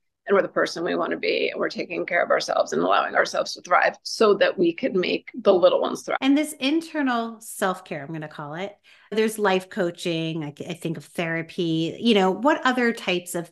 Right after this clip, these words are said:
Speaker 2: things can be internal self-care? 'Cause I think that's the other issue. People don't know what to do.
Speaker 1: I mean, I, that's wh-, that's where the, like, what did you wanna be when you grow up? What did you do when you were young? That, you know, what,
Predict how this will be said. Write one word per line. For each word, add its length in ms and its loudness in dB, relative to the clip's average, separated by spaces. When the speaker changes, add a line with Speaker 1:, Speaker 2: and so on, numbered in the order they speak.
Speaker 2:
things 600 0
can 300 -2
be 640 -2
internal 680 -4
self-care? 440 -6
'Cause 140 -6
I 80 4
think 180 4
that's 200 4
the 100 4
other 180 0
issue. 240 -6
People 280 0
don't 200 0
know 140 -2
what 260 -6
to 100 -6
do. 440 -8
Speaker 1:
I 60 8
mean, 200 4
I, 260 2
that's 320 2
wh-, 160 -8
that's 460 0
where 680 0
the, 100 0
like, 380 2
what 180 0
did 120 -16
you 40 -4
wanna 200 -2
be 100 2
when 80 0
you 80 -10
grow 160 4
up? 160 0
What 160 -2
did 160 -14
you 100 -16
do 220 -6
when 160 -2
you 100 -2
were 80 -2
young? 360 2
That, 140 2
you 120 0
know, 360 -2
what, 180 0